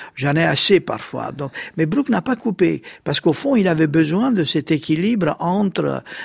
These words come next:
euh, la grande poésie de, de, de Prospero, l'amour,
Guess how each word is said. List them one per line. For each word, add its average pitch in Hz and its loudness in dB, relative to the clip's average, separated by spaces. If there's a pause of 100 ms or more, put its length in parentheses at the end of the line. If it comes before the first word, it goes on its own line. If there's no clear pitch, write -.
(120)
euh, 139 -2 (220)
la 131 0
grande 175 2
poésie 156 4
de, 127 -2
de, 123 -6
de 123 -8
Prospero, 143 0
l'amour, 170 2